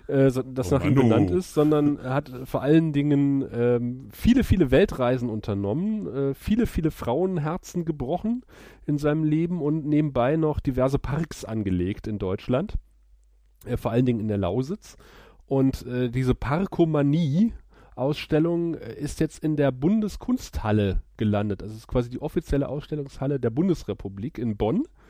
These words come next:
Speaker 1: Ähm, und unter anderem haben sie auf dem Dach der Bundeskunsthalle auf tausendfünfhundert Quadratmetern einen Mini-Pückler-Park angelegt. Und, äh,
Speaker 2: Ui.
Speaker 1: ich war ohnehin in der Gegend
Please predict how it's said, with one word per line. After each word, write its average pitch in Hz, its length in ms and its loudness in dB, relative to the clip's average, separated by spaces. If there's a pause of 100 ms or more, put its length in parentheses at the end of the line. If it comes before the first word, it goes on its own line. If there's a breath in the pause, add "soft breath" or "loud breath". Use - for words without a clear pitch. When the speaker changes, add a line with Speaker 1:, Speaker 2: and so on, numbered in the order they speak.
(680 soft breath)
Speaker 1:
Ähm, 147 840 2 (120)
und 147 180 2
unter 170 280 2
anderem 160 300 0
haben 180 200 0
sie 170 180 -2
auf 151 220 -6
dem 123 220 2 (140)
Dach 160 280 2
der 185 120 2
Bundeskunsthalle 170 1000 -4
auf 151 200 -6
tausendfünfhundert 170 960 -4
Quadratmetern 165 960 0 (320 loud breath)
einen 143 280 2
Mini-Pückler-Park 143 1040 0
angelegt. 92 720 -6
Und, 113 380 -6
äh, 117 240 -4
Speaker 2:
Ui. 101 380 -2
Speaker 1:
ich 147 100 2
war 147 100 4
ohnehin 147 360 6
in - 100 4
der 101 140 2
Gegend 101 520 -4